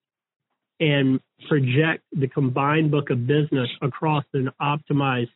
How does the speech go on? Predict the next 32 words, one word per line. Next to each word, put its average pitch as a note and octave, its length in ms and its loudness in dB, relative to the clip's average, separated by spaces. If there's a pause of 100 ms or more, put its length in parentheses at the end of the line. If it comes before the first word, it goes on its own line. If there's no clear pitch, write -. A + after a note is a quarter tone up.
(120)
set C#3+ 240 -2
of B2 140 -4 (100)
fees D3+ 360 0 (580)
is D#3 140 2 (160)
absolutely E3+ 540 2
critical C3+ 400 0
to A#2+ 60 -2
get B2+ 160 0
M B2 120 0
and B2 100 0
A A#2 100 -2
right. A#2 260 -4 (920)
Winning G3 420 6
in F3 80 4
M E3 160 4
and D#3 120 4
A C3+ 420 2
is C#3 240 2 (100)
all E3 300 2
about C#3 520 2 (420)
finding D#3 840 2 (180)
the D3+ 320 2
answers C#3+ 680 0
that C#3 140 -6
allow C3+ 440 0
you D3 400 2
to - 180 -6 (120)
pay C#3 240 0
what C3 220 0
you're C3+ 160 -2
comfortable C#3 680 -2
with, B2 260 0